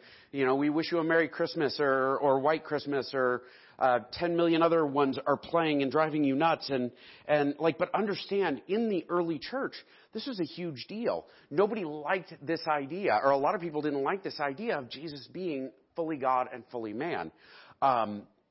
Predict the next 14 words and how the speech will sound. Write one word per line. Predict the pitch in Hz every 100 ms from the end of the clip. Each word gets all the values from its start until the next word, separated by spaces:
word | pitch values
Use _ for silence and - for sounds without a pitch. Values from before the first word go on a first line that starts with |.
| _ -
and | 170
so, | 196 165 143 -
like, | 160 151 - - _
like, | 147 147 - -
as | 170 185
we | 196 175
dive | 170 160 156
into | 175 220 123
it, | 104 120 - _ _ _ _ -
um, | 143 139
understand | 160 175 165 - 160 156
my | 175
goal | 147 160 170 170 165
is | 131 120 117 -